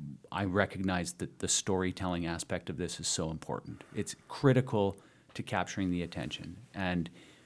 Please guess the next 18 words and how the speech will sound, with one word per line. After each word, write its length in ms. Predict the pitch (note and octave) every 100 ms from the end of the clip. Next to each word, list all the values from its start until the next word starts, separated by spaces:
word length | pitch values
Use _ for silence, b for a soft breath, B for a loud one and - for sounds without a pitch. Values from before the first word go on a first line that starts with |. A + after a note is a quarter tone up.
| B B _ -
I 180 | - G#2
continue 440 | G2 G#2 G#2+ A2+ A2
to 140 | G2
do 140 | G2+
it 200 | F2 -
because 500 | F#2 G2+ - A#2+ A#2+
I 140 | A#2 G#2+
want 480 | F#2+ F#2 F#2+ - -
to, 80 | -
to 140 | -
help 260 | F2+ E2+ -
tell 180 | - E2
that 180 | E2 -
story, 460 | - E2 D#2 A#2+ - b b b b b
and 560 | G#2 G2 F#2 F2+ F2+ F2 -
because, 420 | F#2+ - F2+ - -
well, 240 | G2 B2+ C3
y-, 140 | C2+